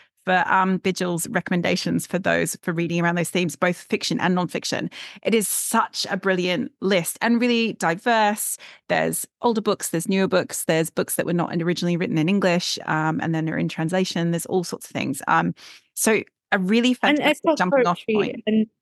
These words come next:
Speaker 1: And poetry.
Speaker 2: nonfiction.
Speaker 1: Yes. Yeah, yeah.
Speaker 2: Um, so all the genres, just 'cause I don't wanna leave anyone out. <laughs>
Speaker 1: Yes.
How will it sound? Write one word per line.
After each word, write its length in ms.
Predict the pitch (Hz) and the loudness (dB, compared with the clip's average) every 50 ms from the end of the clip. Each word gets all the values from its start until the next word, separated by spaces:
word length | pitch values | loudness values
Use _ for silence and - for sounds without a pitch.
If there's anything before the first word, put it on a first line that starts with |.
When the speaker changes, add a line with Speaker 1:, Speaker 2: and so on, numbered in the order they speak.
| _ _ _ _ - - | _ _ _ _ -2 2
Speaker 1:
And 180 | 214 233 226 | 2 2 4
poetry. 460 | 254 247 233 302 277 233 226 202 175 - | 4 2 4 4 4 4 2 2 0 0
Speaker 2:
nonfiction. 140 | - - - _ _ _ _ _ _ - | -2 -8 -12 _ _ _ _ _ _ -8
Speaker 1:
Yes. 540 | - 165 185 190 - - - - - - - | -6 -4 -2 -2 -4 -4 -6 -8 -10 -8 -6
Yeah, 320 | - - 175 180 185 185 | -4 -2 -2 0 0 0
yeah. 220 | 175 160 220 175 143 | 0 0 -2 -2 -2
Speaker 2:
Um, 100 | 135 165 _ _ - | -6 -6 _ _ -2
so 80 | 262 240 | 0 2
all 160 | 240 254 269 | 2 2 2
the 140 | 240 247 220 | 2 2 2
genres, 480 | 208 208 202 190 185 180 180 196 202 - | 2 0 0 0 0 -4 -4 -4 -8 -6
just 280 | - 226 226 - - - _ _ _ - | -4 -4 -4 -4 -8 -20 _ _ _ -8
'cause 120 | 214 208 | -6 -4
I 20 | |
don't 140 | 202 214 202 | -2 -2 -2
wanna 160 | 208 196 202 | 0 -2 -2
leave 240 | 202 190 196 185 196 | -2 -2 -4 -4 -4
anyone 240 | 202 185 185 185 180 | -4 -4 -2 -2 -2
out. 240 | 175 170 - - - - | -2 -2 -2 -4 -4 -2
<laughs> 240 | 247 - - - | 0 0 0 2
Speaker 1:
Yes. 640 | - - 311 - 240 - 285 254 - - - - | 2 2 2 2 0 0 0 0 0 -2 -6 -10